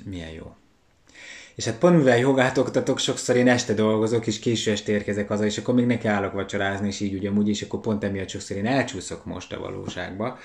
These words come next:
de ez nem jó. Na mindegy, ez csak az én példám volt, ö, de ha te megteheted, mert nem éjszaka kell, vagyis, ö, este kell dolgoznod,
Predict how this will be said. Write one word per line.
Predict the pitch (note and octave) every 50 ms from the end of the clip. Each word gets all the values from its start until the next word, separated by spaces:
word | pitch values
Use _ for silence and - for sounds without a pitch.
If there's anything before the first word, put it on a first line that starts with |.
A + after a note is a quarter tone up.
| - - - - - -
de | G#2 G2+
ez | G2 G2
nem | G#2+ G#2+ G#2 G2+
jó. | G2 F#2+ G2 A2 C#3 C#3 - - - - - - - - - - - - - - - - - _ -
Na | D3 D3
mindegy, | E3 E3+ D#3 C#3+ B2+
ez | C3 -
csak | - B2+
az | C3+ B2
én | C#3+ C#3 C3
példám | - C3 A#2+ A2+ A#2 A2+ A2+ A2+
volt, | A2+ A#2 B2 B2 B2+ B2+ B2 -
ö, | B2 A#2+ A#2 A2+ A#2 A#2+ - - B2 C3+ B2+ B2 B2 B2+ - - C#3 A#2+
de | A#2+ A#2+
ha | B2 A#2+
te | B2 B2+
megteheted, | C3 C3+ C#3 - - C#3 A#2+ A2 A2 G#2+ A2 G#2 G#2
mert | G#2+ G#2+ G#2+
nem | A2 A#2 A#2 B2+ A#2+
éjszaka | B2+ A#2+ A2+ A2 - G#2+ - G2+
kell, | - - G#2 G2 G2
vagyis, | G2 G2 G2 G2 - -
ö, | G#2 G2 G2 G2
este | G2+ G#2+ A2 - - G#2+
kell | - F#2+
dolgoznod, | F2+ G2+ G2+ G2+ G2+ F#2+ F#2 F2+ F#2+ F#2+ G2 G2+ G2+ -